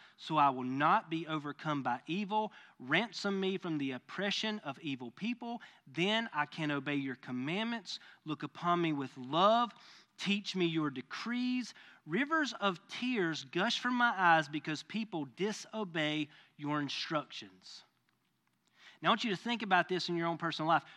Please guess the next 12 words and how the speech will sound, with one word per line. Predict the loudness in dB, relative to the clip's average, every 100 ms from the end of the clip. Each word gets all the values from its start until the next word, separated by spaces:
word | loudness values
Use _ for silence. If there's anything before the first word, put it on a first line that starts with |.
| -6
When's | -4
the | 0
last | -2 6 8 8 6 2
time | 0 2 6 8 8 4 -2 -10 -20 -20 -8
you | 2 4 4
cried | 4 8 12 12 10 6 2 -6 -14 _ _ _
that | -4 -2
tears | -2 2 2 2
came | 2 0
from | 2
your | 4 8
eyes | 10 8 6